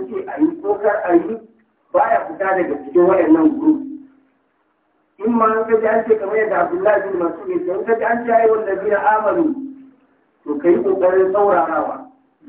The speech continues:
In ma ila amrin tud'a ilai, wa in ma ila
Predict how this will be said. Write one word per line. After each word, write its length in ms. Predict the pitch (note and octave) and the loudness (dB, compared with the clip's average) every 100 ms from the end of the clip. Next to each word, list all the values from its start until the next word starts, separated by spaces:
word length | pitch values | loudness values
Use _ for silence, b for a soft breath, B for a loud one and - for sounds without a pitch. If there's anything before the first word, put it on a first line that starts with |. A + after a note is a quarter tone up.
| C4 A3+ | -6 -4
In 80 | A#3 | 0
ma 140 | - G#3 | 0 0
ila 160 | G3 F#3+ F#3+ | -2 -2 -2
amrin 400 | A3+ A3+ A3 A3 | -2 -2 -4 -4
tud'a 400 | A3+ G#3+ G3+ F#3+ | -4 -2 -2 -4
ilai, 320 | G#3+ A#3 A#3 - - _ _ _ _ | -4 -4 -4 -10 -20 _ _ _ _
wa 80 | C4+ | -8
in 160 | - A3 | -4 -2
ma 220 | G#3 G3 F3 | 0 0 0
ila 480 | F3+ F3+ F#3+ F#3+ | 0 0 2 0